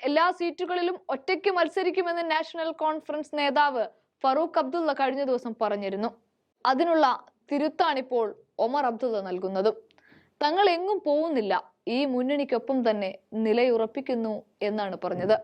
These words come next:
സീറ്റ് വിഭജനത്തെ സംബന്ധിച്ചിടത്തോളം നാഷണൽ കോൺഫറൻസ് സ്വന്തം ശക്തിയിൽ തെരഞ്ഞെടുപ്പിൽ മത്സരിക്കുമെന്ന് ഞാൻ വ്യക്തമാക്കാൻ ആഗ്രഹിക്കുന്നു. അതിനെക്കുറിച്ച് രണ്ടഭിപ്രായമല്ല. ഇതിൽ ഇനി ചോദ്യങ്ങൾ ഉണ്ടാകരുത്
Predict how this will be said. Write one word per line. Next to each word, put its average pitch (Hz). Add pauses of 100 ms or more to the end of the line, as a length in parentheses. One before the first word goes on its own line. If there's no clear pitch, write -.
(480)
സീറ്റ് 277
വിഭജനത്തെ 302
സംബന്ധിച്ചിടത്തോളം 269
നാഷണൽ 262
കോൺഫറൻസ് 254
സ്വന്തം 254
ശക്തിയിൽ 254
തെരഞ്ഞെടുപ്പിൽ 240
മത്സരിക്കുമെന്ന് 226 (380)
ഞാൻ 247
വ്യക്തമാക്കാൻ 247 (200)
ആഗ്രഹിക്കുന്നു. 196 (480)
അതിനെക്കുറിച്ച് 277 (220)
രണ്ടഭിപ്രായമല്ല. 226 (640)
ഇതിൽ 349 (320)
ഇനി 381
ചോദ്യങ്ങൾ 381
ഉണ്ടാകരുത് 233